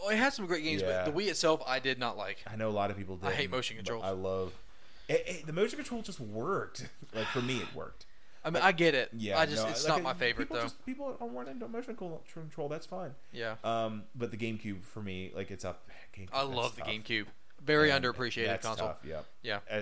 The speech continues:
Speaker 2: it's highly re-, regard-, regarded, but, man,
Speaker 1: Yeah.
Speaker 2: GameCube needs some love.
Speaker 1: I
Speaker 2: S-,
Speaker 1: agree.
Speaker 2: in some way, shape, or form.
Speaker 1: I agree.
Speaker 2: But guys, that is it for this episode of Press Start to Podcast. Um, you can follow us in anywhere.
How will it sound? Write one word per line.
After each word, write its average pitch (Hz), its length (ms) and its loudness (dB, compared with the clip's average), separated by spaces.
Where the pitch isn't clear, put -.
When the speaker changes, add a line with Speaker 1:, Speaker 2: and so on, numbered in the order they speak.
Speaker 2:
it's 107 160 -6
highly 127 320 0
re-, 107 220 -4
regard-, 95 520 0
regarded, 90 500 -2
but, 80 240 -4
man, 76 220 -6
Speaker 1:
Yeah. 113 180 -4
Speaker 2:
GameCube 113 340 -4
needs 98 180 -6
some 80 140 -6
love. 80 240 -2
Speaker 1:
I 117 140 -2
Speaker 2:
S-, 123 100 -4
Speaker 1:
agree. 117 160 0
Speaker 2:
in 101 100 -2
some 92 240 -4
way, 87 120 -4
shape, - 240 -8
or 82 40 -8
form. 90 280 -6
Speaker 1:
I 110 160 -8
agree. 156 300 -6
Speaker 2:
But 117 100 -4
guys, 135 200 2
that 135 140 0
is 117 140 -4
it - 260 -6
for - 240 -6
this 110 240 -4
episode 107 480 -4
of 87 120 -6
Press 101 240 -2
Start 104 400 0
to 110 140 -6
Podcast. - 1120 -4
Um, 87 340 -4
you 92 100 -6
can 92 100 -10
follow 98 400 -2
us - 420 -4
in 101 180 -4
anywhere. 107 440 -2